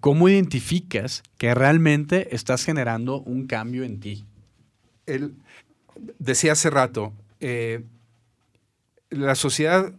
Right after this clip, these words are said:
Speaker 2: hoy en día no nos ayuda porque lo, lo, las respuestas que nos pide nuestro entorno son respuestas a muy carto-, corto plazo. Y para que nosotros florezcamos,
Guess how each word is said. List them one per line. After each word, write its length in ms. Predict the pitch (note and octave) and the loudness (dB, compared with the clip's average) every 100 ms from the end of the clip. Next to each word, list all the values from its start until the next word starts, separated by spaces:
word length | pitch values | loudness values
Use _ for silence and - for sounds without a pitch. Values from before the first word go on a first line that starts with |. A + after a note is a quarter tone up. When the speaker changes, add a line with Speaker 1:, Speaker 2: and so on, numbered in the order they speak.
| _ _ | _ _
Speaker 2:
hoy 240 | D3+ D3+ D#3 | -4 -2 -2
en 120 | C#3+ | -2
día 160 | C#3 C#3 | -2 -2
no 140 | D3 | -2
nos 220 | D3 - | -2 -4
ayuda 460 | B2+ B2 A2+ A2+ A#2 | -4 -4 -2 -4 -4
porque 580 | A#2+ G#2 A2 A2+ A#2+ - _ _ _ _ _ _ _ _ _ _ _ - | -6 -6 -6 -6 -6 -12 _ _ _ _ _ _ _ _ _ _ _ -14
lo, 240 | C3+ C3+ - | -6 -4 -2
lo, 320 | C3+ C#3+ C#3+ _ _ | -2 -2 -4 _ _
las 260 | G#3 C#3 C#3 | -4 2 4
respuestas 920 | C3+ - - F3+ F#3 - F#3+ - - - | 4 2 2 4 4 4 2 2 -2 -2
que 100 | C#3+ | -2
nos 260 | B2+ A2+ - | 0 -2 -4
pide 400 | - D#3 D3+ C#3+ | -6 -4 -2 -2
nuestro 320 | B2 - B2+ | -2 -4 -4
entorno 520 | G#2+ G#2 B2+ A#2+ C3 | -4 0 0 0 -2
son 240 | A#2+ C#3 B2 | -2 -4 -4
respuestas 500 | A#2+ - A2+ C#3+ A#2 | -6 -6 -6 -4 -4
a 40 | |
muy 220 | A2+ A#2 | -2 -4
carto-, 340 | A#2 G#2+ A2 G#2+ - | -4 -8 -10 -16 -8
corto 280 | A#2 G#2 G#2 | -6 -4 -8
plazo. 420 | G2+ G2+ - - _ - - - - - - _ _ - | -12 -12 -10 -12 _ -20 -20 -20 -20 -20 -20 _ _ 0
Y 280 | C3+ C3+ | 0 0
para 220 | G#2+ C#3+ C#3+ | 0 2 2
que 100 | C#3+ | 0
nosotros 360 | C3+ F#3+ F3+ | 0 -4 -4
florezcamos, 960 | - D3 A#2+ - C#3 C3+ D#3 - - | -2 0 0 -2 -2 -2 -4 -6 -8